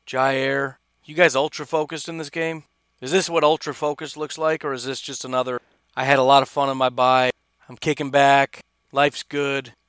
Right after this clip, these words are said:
I'm young and I'm rich. And I look good. And we're going back to Cali. Beautiful weather. Gonna live it up. And then, you know, I'm just gonna smoke this team because I'm just that good, man." It's not about being just that good. It's about being prepared.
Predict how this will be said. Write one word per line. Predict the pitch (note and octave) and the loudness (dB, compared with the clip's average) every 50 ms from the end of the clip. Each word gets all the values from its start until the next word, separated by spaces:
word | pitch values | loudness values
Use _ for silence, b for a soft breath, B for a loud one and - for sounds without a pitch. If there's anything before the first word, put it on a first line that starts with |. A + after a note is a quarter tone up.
| _ - | _ -12
I'm | B2 B2 | -12 -10
young | B2+ C3 C#3+ D3 D3 D3 D3 C#3+ | -6 -2 2 2 2 2 2 0
and | C3+ B2+ | -2 -2
I'm | A#2+ A#2+ B2 B2+ | -2 -4 -6 -6
rich. | C3+ C#3+ C#3+ C#3+ C#3+ - - - - - - _ _ _ _ _ _ - | -4 0 0 0 0 0 -4 -6 -8 -10 -12 _ _ _ _ _ _ -10
And | - C3 | -8 -8
I | B2 A#2+ | -8 -8
look | A#2+ B2+ C#3+ D#3 D3+ B2 _ C3+ | -8 -4 -4 -4 -4 -4 _ -8
good. | D3 D#3 D#3 D#3 D3+ D#3 D3+ D3+ D3 - _ _ _ _ - _ _ _ _ - | -6 -6 -4 -2 -2 -2 -2 -4 -6 -10 _ _ _ _ -20 _ _ _ _ -16
And | C3+ | -14
we're | C3+ | -8
going | C3+ D3 D3+ C#3+ C3+ C3 | -2 0 0 0 0 2
back | D3+ D#3 D3+ - | 4 4 4 4
to | - - | 2 -4
Cali. | _ - - - E3+ D#3+ D#3+ E3 E3+ E3+ E3+ E3+ E3 D3 - _ _ _ _ _ _ _ _ _ _ | _ -8 -6 -2 2 4 4 6 4 4 2 -2 -4 -6 -8 _ _ _ _ _ _ _ _ _ _
Beautiful | - C3 C3+ C#3+ D3 C#3 - D3 C3+ B2+ | -8 -6 -4 -4 -4 -6 -6 -8 -8 -4
weather. | C3 C#3 C#3 C#3 C#3 D3 D3 C#3 C3+ _ _ _ _ _ _ | 0 0 2 2 0 -2 -6 -6 -10 _ _ _ _ _ _
Gonna | - C#3+ B2 | -6 -6 -4
live | B2 C3+ D3+ C#3+ C3+ | 0 2 2 2 4
it | C3+ | 4
up. | C#3 C#3+ D#3 - - | 4 4 4 2 0
And | B2+ B2+ | -2 -6
then, | B2+ B2 C#3 | -4 -4 -4
you | E3 | 0
know, | E3+ D#3 | 0 2
I'm | C#3+ D#3+ | 2 0
just | E3+ E3 - | -2 -6 -8
gonna | E3+ D3+ C#3 | -6 -6 -4
smoke | - - D3+ D#3 E3+ F#3 - | -4 -4 -2 -2 -2 -2 -4
this | - C3+ A#2+ | -6 -10 -8
team | - - C3+ C3+ | -8 -8 -8 -10
because | C#3 C#3+ - D#3+ D#3+ | -8 -8 -8 -6 -6
I'm | E3+ E3 | -6 -6
just | E3 F3 D3+ - | -6 -8 -6 -6
that | - - D3+ D3 _ | -6 -8 -8 -10 _
good, | - - D3+ - - - D#3+ C#3 B2+ A#2+ | -16 -10 -6 -6 -4 -4 -6 -8 -10 -10
man." | A#2 A2+ A#2+ - C3+ D3 D3+ - _ _ _ _ _ | -10 -10 -8 -8 -10 -10 -12 -16 _ _ _ _ _
It's | - - | -16 -6
not | C#3 D3+ D#3 | -2 0 2
about | D#3 D3+ D#3 D#3+ D3+ C#3 | 4 4 6 4 4 4
being | C#3+ C#3 C#3 B2 | 2 -2 -2 -2
just | A2+ B2+ C3+ B2+ - - | -2 -2 -4 -2 0 2
that | C3+ B2 A2+ A2 | 2 2 2 0
good. | B2+ B2 A#2 A2 G2+ | -2 -2 -2 -2 -4
It's | G2 G2+ - | -6 -8 -8
about | B2+ B2 C3+ C3 B2+ - _ _ _ _ _ _ | -4 0 0 0 0 -2 _ _ _ _ _ _
being | - C#3+ C#3+ D3 C3+ A#2+ | -6 -4 -4 -4 -4 -6
prepared. | - A#2+ - - D#3 D#3 D3+ B2+ G2 D#2+ - - | -12 -14 -6 0 2 4 4 4 2 0 -6 -14